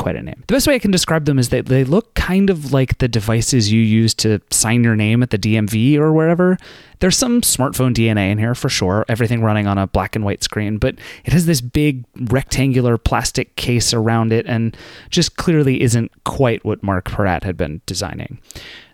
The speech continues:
Both devices ran software called Magic Cap, which had this cool sort of room-based software setup, and General Magic thought it might be kind of like Windows for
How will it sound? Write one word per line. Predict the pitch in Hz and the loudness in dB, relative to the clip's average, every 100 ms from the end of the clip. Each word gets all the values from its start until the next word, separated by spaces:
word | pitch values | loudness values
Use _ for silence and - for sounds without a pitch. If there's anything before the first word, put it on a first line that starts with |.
| - | -2
Both | 277 | 0
devices | - 196 190 175 143 | 2 2 2 2 2
ran | 151 143 | 2 2
software | 135 139 120 | -2 -2 -2
called | 101 | -2
Magic | 104 107 98 - | -2 -2 -4 -8
Cap, | 98 80 - - | -10 -10 -12 -6
which | 120 - | -2 -2
had | 123 | 0
this | 123 | -2
cool | - - 135 131 127 127 | 0 2 4 4 2 0
sort | - 110 | -2 -6
of | 98 | -6
room-based | 98 110 127 139 156 151 - 160 156 - - - | -2 2 4 4 2 -2 0 0 2 0 -4 -4
software | - - 135 139 - 147 147 151 143 | -2 0 0 0 0 2 2 2 0
setup, | - 160 151 151 - | 0 0 2 0 -2
and | 135 135 127 127 - | 0 2 0 -2 -4
General | 147 180 175 | -2 0 2
Magic | 151 147 | 2 0
thought | - 135 | -2 -2
it | - 120 | -2 -2
might | 127 120 | -2 0
be | 120 117 110 | 0 0 -2
kind | - 101 | -4 -2
of | 107 | -2
like | 110 95 | -2 -4
Windows | 95 104 90 78 - | -2 -2 -2 -4 -6
for | - - 90 90 | -6 -4 -2 0